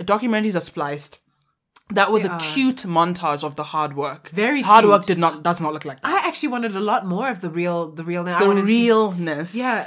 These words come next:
Speaker 2: Wow. Look at me going back on myself.
Speaker 1: You know
Speaker 2: I
Speaker 1: what they
Speaker 2: wanted to see
Speaker 1: should have done?
Speaker 2: tears. I wanted to see things failing.
Speaker 1: They should
Speaker 2: I
Speaker 1: have
Speaker 2: wanted to
Speaker 1: live streamed
Speaker 2: see
Speaker 1: the whole thing. So how many hours? Let's say that maybe
Speaker 2: Yeah.
Speaker 1: two hundred or
Speaker 2: Yeah.
Speaker 1: hu-, hundreds and hundreds of hours,
Speaker 2: Yeah.
Speaker 1: and they should have put that on. They should have
Speaker 2: Yeah.
Speaker 1: live streamed hundreds of hours on YouTube. Then you would have
Speaker 2: Yeah.
Speaker 1: seen if people were,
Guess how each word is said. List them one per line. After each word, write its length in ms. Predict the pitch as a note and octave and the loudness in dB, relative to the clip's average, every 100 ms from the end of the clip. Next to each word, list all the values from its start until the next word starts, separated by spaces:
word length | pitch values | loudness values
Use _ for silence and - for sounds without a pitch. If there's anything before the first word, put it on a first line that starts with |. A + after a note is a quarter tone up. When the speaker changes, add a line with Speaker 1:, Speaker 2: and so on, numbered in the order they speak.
| F#3 | -6
Speaker 2:
Wow. 220 | F#3+ A3+ A#3 | -2 0 0
Look 160 | C4+ | -2
at 60 | E4 | -6
me 80 | D#4 | -6
going 180 | C4 | -4
back 160 | G#3+ A3+ | -4 -6
on 80 | A3+ | -6
myself. 160 | A3 | -2
Speaker 1:
You 60 | A3+ | 2
know 60 | B3 | 2
Speaker 2:
I 20 | |
Speaker 1:
what 60 | C4 | 0
they 60 | |
Speaker 2:
wanted 20 | |
to 0 | |
see 60 | - | -2
Speaker 1:
should 80 | - | -4
have 120 | - | -2
done? 160 | F#3+ A#3+ | -2 -2
Speaker 2:
tears. 120 | A#3+ | -2
I 40 | |
wanted 160 | A#3 A3+ | -2 -4
to 80 | A#3 | -10
see 160 | - A3+ | -10 -10
things 260 | A3+ G#3 | -10 -8
failing. 220 | G#3 G#3 | -6 0
Speaker 1:
They 120 | A3 A3+ | 2 2
should 160 | D#4 | 0
Speaker 2:
I 40 | G#3+ | -2
Speaker 1:
have 120 | F3+ | 2
Speaker 2:
wanted 60 | |
to 60 | F3 | 2
Speaker 1:
live 80 | F#3 | 2
streamed 200 | F#3+ G#3 | -2 -2
Speaker 2:
see 20 | F#3+ | -2
Speaker 1:
the 100 | F3 | -2
whole 200 | G3+ A3 | -2 -4
thing. 300 | - E3+ G#3+ | -4 -6 -6
So 240 | F#3+ - | -6 -6
how 160 | - G3+ | -2 -2
many 160 | G3 | 0
hours? 260 | D#3+ D3+ D#3 | -2 -2 -4
Let's 80 | F3+ | -6
say 80 | G3 | -4
that 140 | F#3 | -2
maybe 180 | F3+ F#3 | -2 -4
Speaker 2:
Yeah. 80 | F#3 | -4
Speaker 1:
two 80 | G#3 | -4
hundred 340 | G3 F3+ F3 | -2 -4 -4
or 160 | D3 D3 D3 | -6 -8 -10
Speaker 2:
Yeah. 420 | F#3+ F3+ E3 E3 F3 | -10 -8 -6 -8 -8
Speaker 1:
hu-, 320 | - F#3+ F3+ | -2 -2 -2
hundreds 280 | - G3 F#3 | -6 -6 -4
and 60 | F3 | -4
hundreds 200 | F3+ E3 | -4 -2
of 60 | D3 | -2
hours, 240 | F3+ C#4+ | -2 -2
Speaker 2:
Yeah. 60 | D#3+ | -4
Speaker 1:
and 60 | E3 | -6
they 20 | |
should 160 | E3 E3 | -4 -6
have 80 | |
put 140 | D#3+ D#3+ | -8 -8
that 120 | D3 | -8
on. 280 | C#3 C#3+ - _ - | -8 -12 -18 _ -8
They 100 | F3+ | -2
should 120 | G#3 | -2
have 80 | F3+ | 0
Speaker 2:
Yeah. 60 | E3+ F3 | 0 2
Speaker 1:
live 120 | F3+ | 0
streamed 300 | - F#3 F3+ F3+ G#3 | -4 -4 -4 -4 -4
hundreds 300 | G#3+ G#3+ G3 | -2 -4 -4
of 80 | E3 | -2
hours 240 | E3 E3 | -2 -2
on 100 | D#3 | -6
YouTube. 440 | D#3 D3 E3 D3+ | -8 -10 -10 -8
Then 140 | E3 F3+ | -8 -6
you 100 | F3+ | -4
would 80 | E3+ | -4
have 100 | D#3+ | -4
Speaker 2:
Yeah. 60 | |
Speaker 1:
seen 120 | E3+ | -8
if 60 | D#3 | -8
people 300 | F3+ F3 D#3 | -10 -10 -8
were, 200 | D#3+ | -8